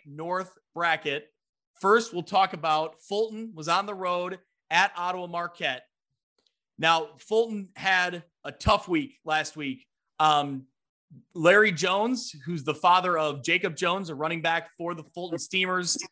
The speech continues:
suddenly passed away last week, last Thursday. And, you know, Mitch, he was one of those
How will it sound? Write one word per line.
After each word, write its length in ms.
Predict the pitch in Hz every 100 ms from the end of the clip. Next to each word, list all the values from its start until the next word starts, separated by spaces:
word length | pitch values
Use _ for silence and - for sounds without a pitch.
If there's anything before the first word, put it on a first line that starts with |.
| - _ _ _
suddenly 520 | - 196 196 196 185 165
passed 340 | - 180 156 160
away 400 | 156 160 175 190
last 420 | 165 151 147 -
week, 280 | 156 190 190
last 320 | 151 139 135
Thursday. 720 | 185 190 180 165 180 180 180 _ _ _ - _ _ -
And, 220 | 165 160 160
you 120 | 175
know, 220 | 170 165
Mitch, 240 | 165 196 -
he 100 | 202
was 160 | 190
one 160 | 160 196
of 60 | 196
those 420 | 190 180 165